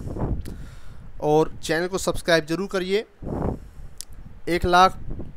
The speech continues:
सब्सक्राइबर्स बनाने वाले भी आप ही हैं और इसके लिए मैं पहले भी धन्यवाद कर चुका हूं, आज फिर आप सभी को धन्यवाद करता हूं। और इसी प्रकार आरओ आरओ की सीरीज़ जो थी, अब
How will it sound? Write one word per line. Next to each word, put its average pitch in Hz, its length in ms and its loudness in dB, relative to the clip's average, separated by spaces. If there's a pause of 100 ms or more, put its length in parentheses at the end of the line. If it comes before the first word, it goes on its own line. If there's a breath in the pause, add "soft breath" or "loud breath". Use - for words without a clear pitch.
(120)
सब्सक्राइबर्स 165 720 4
बनाने 160 320 -2
वाले 160 240 4
भी 175 160 0
आप 165 220 4
ही 170 80 0
हैं 165 160 0 (1000 soft breath)
और 143 200 0
इसके 160 240 -4
लिए 160 120 -2
मैं 156 320 -2
पहले 151 520 -2
भी 170 60 -2
धन्यवाद 156 380 -2
कर 156 100 -2
चुका 151 200 -4
हूं, 151 220 -2
आज 139 200 -4
फिर 175 280 -2 (440 soft breath)
आप 147 140 0
सभी 151 200 -2
को 151 100 0
धन्यवाद 135 380 2
करता 139 260 0
हूं। 180 120 2 (1400 loud breath)
और 127 640 0 (380 soft breath)
इसी 196 260 -2
प्रकार 170 440 6 (360)
आरओ 156 180 6
आरओ 170 180 4
की 170 80 -6
सीरीज़ 175 560 -4
जो - 360 4
थी, 151 260 0
अब - 220 0